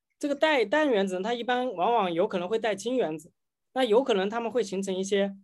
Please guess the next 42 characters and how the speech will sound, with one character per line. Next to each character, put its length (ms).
电 220
荷 140
的 40
相 160
互 80
作 180
用 80
也 140
好， 220
或 160
者 100
说 200
氢 260
键 160
的 60
相 180
互 80
作 140
用 100
也 80
好， 220
这 160
种 180
都 140
是 360
叫 240
specific 680
相 200
互 100
作 100
用 140
中 320
最 240
关 260
键 160
的 80
相 180
互 60
作 120
用 120
之 120
一。 220